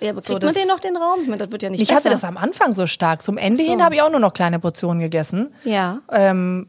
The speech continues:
Speaker 1: Mir war am Anfang übel, da konnte ich auch nichts essen.
Speaker 2: Ja, mir war auch übel, aber ich habe gemerkt, das gegen die Übelkeit Essen hilft. <laughs> Also es war, naja, auf jeden Fall war es
Speaker 1: Das ist
Speaker 2: eine
Speaker 1: natürlich eine fatale Erkenntnis.
Speaker 2: Ja,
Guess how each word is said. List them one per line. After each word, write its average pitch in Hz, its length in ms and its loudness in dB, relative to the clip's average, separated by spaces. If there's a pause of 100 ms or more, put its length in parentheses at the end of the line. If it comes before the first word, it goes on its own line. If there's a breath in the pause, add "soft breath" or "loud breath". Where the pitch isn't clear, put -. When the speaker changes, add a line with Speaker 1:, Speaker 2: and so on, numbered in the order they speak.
Speaker 1:
Mir 208 160 -2
war 208 60 2
am 220 80 0
Anfang 262 280 0
übel, 190 280 2
da 170 80 -6
konnte 214 240 -8
ich - 60 -8
auch - 40 -6
nichts 170 200 -10
essen. - 340 -12
Speaker 2:
Ja, 226 160 2
mir 226 160 2
war 233 120 4
auch 254 120 0
übel, 294 240 -4
aber 233 80 4
ich 214 80 -4
habe 233 120 -6
gemerkt, 220 340 0
das 208 120 -8
gegen 220 200 -4
die 208 60 -10
Übelkeit 233 400 -2
Essen 240 240 -4
hilft. 165 380 -6
<laughs> - 60 -14 (1400 loud breath)
Also 240 200 -2
es 233 120 -6
war, 226 160 2
naja, 233 320 0
auf 202 100 -8
jeden 247 160 -2
Fall 233 180 0
war 233 80 2
es 285 60 4
Speaker 1:
Das 320 100 4
ist 247 80 0
Speaker 2:
eine 349 80 2
Speaker 1:
natürlich 311 260 -4
eine 269 120 -4
fatale 240 460 4
Erkenntnis. 247 520 0
Speaker 2:
Ja, 240 180 4